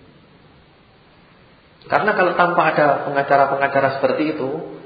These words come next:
yang rugi siapa? Yang rugi siapa? Ya orang Islam tambah rugi lagi.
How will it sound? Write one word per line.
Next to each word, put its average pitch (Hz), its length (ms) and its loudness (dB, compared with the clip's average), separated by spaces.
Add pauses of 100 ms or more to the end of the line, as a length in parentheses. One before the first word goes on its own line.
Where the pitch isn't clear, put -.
yang 175 160 2
rugi 175 240 2
siapa? - 560 -4 (920)
Yang 165 240 -2
rugi 175 160 2
siapa? 127 220 0 (760)
Ya 190 160 -2
orang 214 160 0
Islam 240 160 2
tambah 165 160 4
rugi 175 160 0
lagi. 170 320 -4